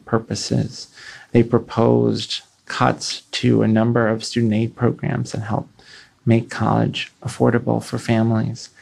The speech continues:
They are going backwards on some of the things we did to try to hold predatory for-profit higher ed accountable for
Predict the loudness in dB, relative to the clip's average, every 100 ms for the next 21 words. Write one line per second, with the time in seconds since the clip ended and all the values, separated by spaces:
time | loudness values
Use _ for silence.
0 | -20 -20 -12 0 4 4 2 2 2 2
1 | 2 0 -2 -6 _ 0 2 2 2 0
2 | -2 0 0 0 -4 -8 -4 -4 -2 -2
3 | -2 -4 -4 -4 -4 -12 -6 0 2 2
4 | 2 2 -4 -14 -20 _ -10 -4 2 2
5 | 2 0 2 2 2 -2 -6 -18 _ _
6 | _ _ 0 0 0 -2 0 0 -2 -8
7 | -16 -20 -2 -2 0 0 -2 -4 -8 -4
8 | -2 -2 -2 -4 -8 -10 -6 0 2 2
9 | 0 0 -2 -8 -18 -20 -20 -10 2 4
10 | 4 2